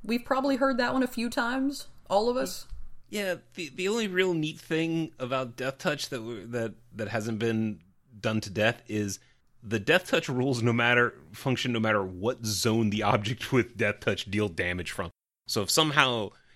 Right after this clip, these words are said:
Speaker 2: you're able to, like, have a card in your hand deal damage to a creature or have a card in exile deal damage to a creature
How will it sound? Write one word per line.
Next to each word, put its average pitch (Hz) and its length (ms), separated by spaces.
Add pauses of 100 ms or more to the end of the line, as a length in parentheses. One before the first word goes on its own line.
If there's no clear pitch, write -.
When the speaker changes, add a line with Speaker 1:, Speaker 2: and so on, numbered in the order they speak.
Speaker 2:
you're 120 180
able 120 200
to, 110 60
like, 101 380 (160)
have 110 220
a 110 60
card 110 340
in 110 120
your 107 140
hand 101 400
deal 104 160
damage 107 420
to 123 80
a 98 60
creature 104 520
or 95 260
have 101 200
a 101 80
card 104 320
in 98 140
exile 104 560
deal 104 220
damage 104 380
to 107 120
a 98 60
creature 101 600